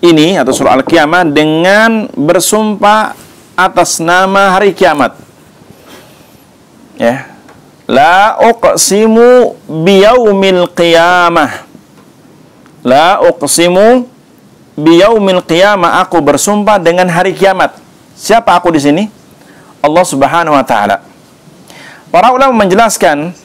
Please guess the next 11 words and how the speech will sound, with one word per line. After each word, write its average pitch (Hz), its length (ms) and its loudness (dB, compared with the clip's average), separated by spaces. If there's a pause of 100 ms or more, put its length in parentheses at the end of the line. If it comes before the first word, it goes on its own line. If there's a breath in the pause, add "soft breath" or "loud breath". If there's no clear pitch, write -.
(840 loud breath)
bahwa 175 340 0
Allah 226 300 2
Subhanahu 202 560 0
wa 180 100 2
taala 190 400 2
bersumpah 208 640 0
dengan 196 260 0
makhluknya. 190 640 -2 (720)
Al-qiyamah 160 560 0
makhluknya. 170 480 0 (1200)
Ya. 135 240 -6